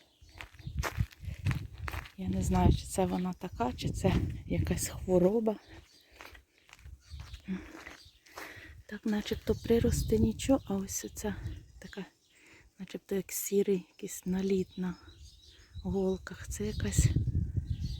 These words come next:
болячка. Ну, щось, щось начебто, да.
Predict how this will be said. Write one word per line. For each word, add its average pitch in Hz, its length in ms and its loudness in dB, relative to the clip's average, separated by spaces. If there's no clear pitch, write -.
болячка. 190 840 2
Ну, 220 100 -10
щось, - 480 -6
щось - 440 -4
начебто, 214 560 -8
да. 180 280 -2